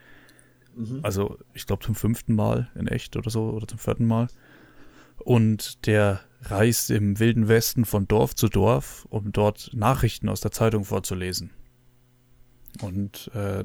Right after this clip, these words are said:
Speaker 2: relativ am Anfang trifft er im Wald auf, auf eine Kutsche und einen toten Mann und ein Mädel.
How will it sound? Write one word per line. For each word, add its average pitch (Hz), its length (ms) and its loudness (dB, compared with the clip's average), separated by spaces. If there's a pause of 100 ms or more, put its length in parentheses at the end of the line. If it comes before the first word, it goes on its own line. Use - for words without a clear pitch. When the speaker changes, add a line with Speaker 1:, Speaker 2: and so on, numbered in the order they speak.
(140)
Speaker 2:
relativ 104 560 0
am 101 120 0
Anfang 110 460 0
trifft - 320 -2
er 98 320 0 (520)
im 98 240 -2
Wald 98 320 2
auf, 95 380 0
auf - 240 -8
eine 98 380 -6
Kutsche 117 380 2
und 101 100 0
einen 98 120 -4
toten 101 260 -2
Mann 101 280 2
und 110 180 -4
ein 101 100 -6
Mädel. 92 360 -6